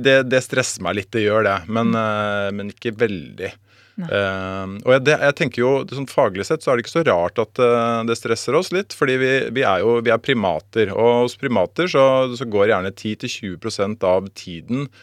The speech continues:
Speaker 1: med til såkalt, eh, grooming, at man, at man pleier hverandre, er i, har kroppskontakt med hverandre, altså hos andre, hos aper for eksempel, så bruker man mye tid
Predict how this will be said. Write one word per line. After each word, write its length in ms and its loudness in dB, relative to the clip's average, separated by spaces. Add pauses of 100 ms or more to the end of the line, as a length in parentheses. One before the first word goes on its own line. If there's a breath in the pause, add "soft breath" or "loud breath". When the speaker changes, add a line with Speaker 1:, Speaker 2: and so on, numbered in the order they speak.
Speaker 1:
med 420 -2
til 160 -4
såkalt, 480 -2
eh, 80 2
grooming, 480 -2
at 140 -2
man, 240 -2 (340 soft breath)
at 80 -2
man 160 0
pleier 320 2
hverandre, 480 0
er 140 0
i, 40 2 (140)
har 320 0
kroppskontakt 960 -10
med 260 0
hverandre, 460 4
altså 180 -2
hos 240 -2
andre, 380 -2 (180)
hos 160 -2
aper 240 0
for 160 -8
eksempel, 480 -4 (240 loud breath)
så 80 -14
bruker 300 -4
man 180 0
mye 240 -4
tid 240 -6